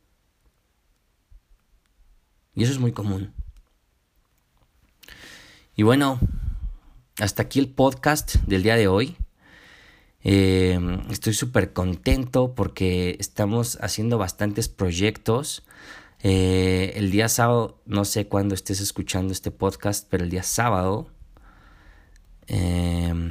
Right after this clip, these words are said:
doce de enero de dos mil diecinueve, estamos celebrando el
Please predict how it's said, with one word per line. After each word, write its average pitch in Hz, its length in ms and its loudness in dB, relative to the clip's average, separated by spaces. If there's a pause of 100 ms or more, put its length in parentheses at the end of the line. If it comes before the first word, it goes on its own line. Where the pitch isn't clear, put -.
(280)
doce 107 320 2
de 101 60 2
enero 95 400 2
de 95 260 -4
dos 90 160 -4
mil 92 200 -2
diecinueve, 95 520 -2
estamos 95 340 -4
celebrando 92 720 0 (540)
el 90 640 2